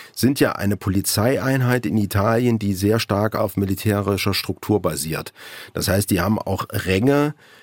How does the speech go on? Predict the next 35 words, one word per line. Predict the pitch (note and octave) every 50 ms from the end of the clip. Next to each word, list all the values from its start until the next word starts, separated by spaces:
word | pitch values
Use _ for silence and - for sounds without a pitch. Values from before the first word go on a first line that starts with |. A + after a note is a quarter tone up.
| _ _
die | - A2 A2
dem | G#2 G2 G2+
Militär | G#2 G2 G2 F2+ - - G2 G#2 A2 G#2
sehr | F2 F#2+ F#2+ D2+
ähnlich | F#2+ G2 G2+ G2 F2+ -
sind, | - D#2+ D#2 D2+ -
also | E2 D#2+ D#2+ D#2+ D#2+ D#2 D#2 D2 D2
mit | - E2+ -
entsprechenden | - F#2 - - - - F2+ F#2 - F#2 F#2 F2+
Dienstgraden | F#2+ G#2+ G#2+ - - - - E2 D#2+ E2 D#2 E2 D#2+
und | F2 E2
so | E2+ D#2+
weiter. | A2+ D#3+ F#2+ G#2+ B2+ D3 E3 F3+ - _ - - - - - - - -
Und | - G2 F#2+ F#2+ F#2 - - - -
die | G2+
Carabinieri | - - G2+ G2+ G#2 G2+ G2+ F#2+ F#2+ G2 A2+ A#2 B2+ A#2+
befinden | G2 A2 - - A#2 - - G#2
sich | F#2+ G#2 F#2+ - - -
auch | F#2+ G2+ A#2 A#2 F#2
in | F2+ G2
der | F2+ E2
Regel | F#2 A2 A2+ A#2+ A#2 A2+ A2+ F#2+
nicht | D2+ G#2 G#2+ - - -
nur | A2+ G#2+ G#2+ G#2 G2 F#2+ F#2+ - -
in | F#2+ F#2 F2+ D#2+ -
Carabinieri-Stationen, | - F2 D#2 D#2+ E2 E2+ E2+ E2+ F2 F#2 F2+ - - D#2+ - - - A2+ D3+ F3+ F3+ C#3+
aber | - F#2+ G2 G2+ G2
sie | F#2 F#2 F#2 F#2+ F#2 F2
sind | E2+ G2 A2 A2 -
auch | G2 -
zum | - - F#2
Teil | - F2 F#2 G2+ G#2+
in | A2 G2+
Kasernen | - G2 E2+ F#2+ F2 F#2+ A#2 A2+ G2+
untergebracht. | - F#2 F2 F2 D#2+ - D#2+ - - - - - - - -